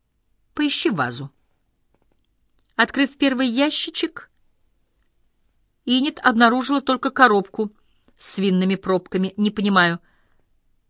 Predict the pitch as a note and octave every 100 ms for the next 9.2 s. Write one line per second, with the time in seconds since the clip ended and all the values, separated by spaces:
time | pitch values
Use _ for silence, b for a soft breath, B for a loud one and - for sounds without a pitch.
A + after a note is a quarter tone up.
0 | _ - - C#4 G#4 - G#4+ G4+ - F#4
1 | D#4+ C4+ C#4+ - C4 A#3 A3+ - A3 F#3
2 | F#3+ F3+ - F3 D#3+ E3+ D#3+ E3 D#3+ D3
3 | C#3+ - F3 G#3 G#3+ D#4+ E4+ D3+ - -
4 | _ - - - F3+ D3+ C3 C3 - _
5 | _ _ _ _ _ _ - - A3+ -
6 | A#3 G#3+ A3 G#3 G#3 G#3 G#3 - G#3+ G3+
7 | G3+ G3 G3+ G3+ - - G3 G3 G#3 G3+
8 | G3+ - - E4 E3 D3+ - - D#3+ F3
9 | E3 D#3+